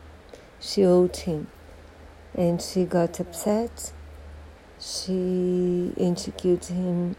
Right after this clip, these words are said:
with a knife. So, in days like this, I wish that people could be put in jail in Brazil for the rest of their lives.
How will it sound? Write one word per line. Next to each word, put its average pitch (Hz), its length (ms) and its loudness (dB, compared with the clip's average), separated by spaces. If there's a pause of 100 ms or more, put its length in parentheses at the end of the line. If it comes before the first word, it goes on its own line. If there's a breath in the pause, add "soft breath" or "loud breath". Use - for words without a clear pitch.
with 175 240 0
a 170 80 4
knife. 160 540 -2 (1400)
So, 190 1000 2 (2000)
in 196 280 4
days 185 300 4
like 185 300 0
this, 190 460 2 (120)
I 190 100 2
wish 185 540 2 (220)
that 180 340 2
people 185 340 2
could 175 300 0
be 170 260 6 (120)
put 175 260 2
in 175 160 2
jail 175 540 2 (520 loud breath)
in 175 160 2
Brazil 175 440 6
for 175 220 4
the 175 180 4
rest 170 320 2
of 160 180 -6
their 170 160 2
lives. 170 720 0